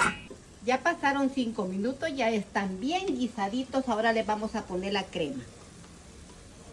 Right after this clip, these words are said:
Y lo vamos a mezclar. Riquísimo. Y así nos quedaron de riquísimos estos chufles guisados con crema a mi estilo.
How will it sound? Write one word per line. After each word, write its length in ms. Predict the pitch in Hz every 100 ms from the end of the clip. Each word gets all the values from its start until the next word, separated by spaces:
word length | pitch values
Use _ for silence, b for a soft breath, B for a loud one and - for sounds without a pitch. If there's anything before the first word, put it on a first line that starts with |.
| - - - - - - - - - - - - 170 180 - - - - - - -
Y 80 | 233
lo 140 | 202
vamos 340 | 185 185 180
a 60 | 185
mezclar. 500 | 165 156 - 165 - - - - - - - - - - - - - - - - - - - - - - - - -
Riquísimo. 760 | 185 - 330 392 - 240 160 - - - - - - - - - - B B -
Y 120 | 240
así 240 | 294 349
nos 220 | 370 359
quedaron 340 | 359 302 294 294
de 80 | 277
riquísimos 640 | 277 - 262 247 214 214 -
estos 420 | 247 254 240 -
chufles 420 | 262 254 220 196
guisados 480 | 202 - 226 214 202
con 180 | - 208
crema 500 | 202 233 233 214 196 -
a 180 | 240
mi 180 | 302 349
estilo. 800 | 370 392 - 330 330 320 330 330